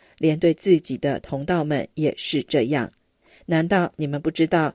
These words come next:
邪恶的人不能做上帝国的子民吗？不要欺骗自己啊！凡是淫乱、拜偶像、奸淫、作娈童、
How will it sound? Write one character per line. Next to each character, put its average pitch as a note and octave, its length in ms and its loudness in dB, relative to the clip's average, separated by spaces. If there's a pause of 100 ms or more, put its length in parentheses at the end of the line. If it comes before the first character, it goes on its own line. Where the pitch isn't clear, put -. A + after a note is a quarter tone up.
邪 D3+ 260 2
恶 E3+ 120 2
的 D3+ 140 0
人 C3+ 280 -2
不 D#3+ 120 -2
能 C3+ 180 -6
做 D#3+ 160 0
上 G#3+ 340 -2
帝 F#3+ 180 -2
国 C#3+ 260 -2
的 F#3+ 160 0
子 C#3+ 200 -4
民 B2+ 200 -8
吗？ F#3 240 -2 (480)
不 D3+ 100 2
要 D#3 220 2
欺 - 260 -2
骗 - 400 -6
自 D3 180 -6
己 - 220 -4
啊！ G#2 240 -6 (360)
凡 E3 180 2
是 E3+ 180 0
淫 C3+ 220 -4
乱、 D#3+ 260 0 (240)
拜 D#3 200 0
偶 A#2+ 100 0
像、 F3+ 380 0 (280)
奸 A#3+ 220 2
淫、 E3 340 0 (440)
作 F3+ 220 2
娈 C3+ 260 -4
童、 D3+ 360 -4